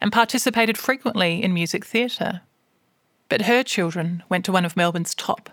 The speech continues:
private schools. As the gap widens between private and public education,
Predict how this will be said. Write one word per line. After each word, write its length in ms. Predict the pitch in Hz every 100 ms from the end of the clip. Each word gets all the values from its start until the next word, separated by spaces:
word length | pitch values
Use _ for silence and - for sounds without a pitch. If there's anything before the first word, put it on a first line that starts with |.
| _
private 340 | - 208 208 -
schools. 640 | - 165 175 180 - - _ _ _ _ _ _ _
As 120 | - -
the 100 | 226
gap 300 | 262 - 214
widens 500 | 214 226 196 190 -
between 360 | 190 190 185
private 360 | - 190 196 196
and 80 | 190
public 300 | 202 208 -
education, 880 | 185 - - 196 202 - 170 165